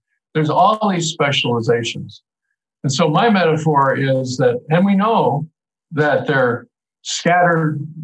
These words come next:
throughout the brain. This is what classic neurology has told us. This is what, uh, uh, new brain imaging ha-, has, has also revealed, but with other interesting new sidelights.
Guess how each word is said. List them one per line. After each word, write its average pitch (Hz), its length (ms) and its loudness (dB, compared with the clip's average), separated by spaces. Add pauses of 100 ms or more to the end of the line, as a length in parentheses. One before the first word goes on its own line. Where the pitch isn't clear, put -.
throughout 147 400 0
the 117 60 -6
brain. 113 380 -4
This 151 180 -2
is 160 120 2
what 151 240 0 (200)
classic 170 380 0
neurology 151 580 0
has 135 220 -4
told 135 340 2
us. 127 160 -2
This 120 180 -4
is 120 140 -4
what, 113 220 -2 (520)
uh, - 40 -4
uh, 127 720 -6
new 147 200 0
brain 151 280 0
imaging 156 400 0
ha-, 127 440 0
has, 131 340 -2 (120)
has 120 280 -2
also 160 420 2
revealed, 151 520 -2
but - 240 0
with 151 200 0
other 147 260 0
interesting 131 800 -2
new 127 260 -2
sidelights. 135 720 0